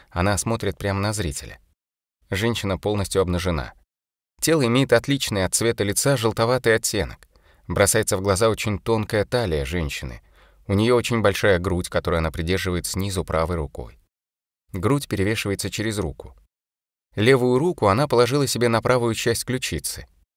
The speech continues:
Пальцы плотно сжаты, кажется, что она едва касается своего тела.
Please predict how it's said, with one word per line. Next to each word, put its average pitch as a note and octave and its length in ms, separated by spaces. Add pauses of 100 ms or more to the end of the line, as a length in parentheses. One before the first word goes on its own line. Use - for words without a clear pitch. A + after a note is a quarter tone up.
(540)
Пальцы F#2 400
плотно E2+ 400
сжаты, E2+ 540 (260)
кажется, G2 380
что - 160
она F#2+ 160
едва F2+ 340
касается F#2 480
своего F#2+ 320
тела. D2 380